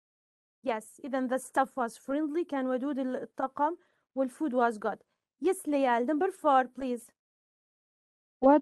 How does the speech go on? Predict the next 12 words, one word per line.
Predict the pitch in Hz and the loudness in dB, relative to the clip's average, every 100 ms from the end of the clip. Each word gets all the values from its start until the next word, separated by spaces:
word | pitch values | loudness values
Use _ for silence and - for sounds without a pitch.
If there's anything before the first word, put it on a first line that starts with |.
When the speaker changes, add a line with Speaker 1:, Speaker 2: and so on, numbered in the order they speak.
| - | 2
Speaker 2:
did, | 277 285 _ 214 | -2 -2 _ -4
uh, | 220 220 | -4 -4
Melissa | 233 254 285 - 320 330 311 - 202 | -6 -4 -6 -8 -8 -8 -10 -14 -10
describe | 254 262 _ - 254 277 - _ 220 | -8 -10 _ -12 -8 -8 -12 _ -8
as, | 233 233 202 - | -6 -6 -10 -12
um, | 208 202 196 220 _ _ _ _ _ _ _ | -10 -10 -14 -18 _ _ _ _ _ _ _
Speaker 1:
Describe. | 226 240 - 254 302 269 226 | -12 -8 2 6 6 6 4
Speaker 2:
magi-, | 226 | 0
ma-, | 240 240 - 196 _ _ _ _ _ _ _ _ _ _ - | -2 -4 -14 -18 _ _ _ _ _ _ _ _ _ _ -16
describe, | 220 - 254 254 277 294 - - | -14 -6 2 2 2 -2 -8 -2
uh, | 226 214 | 0 2
مش-، | 220 247 247 | 4 4 2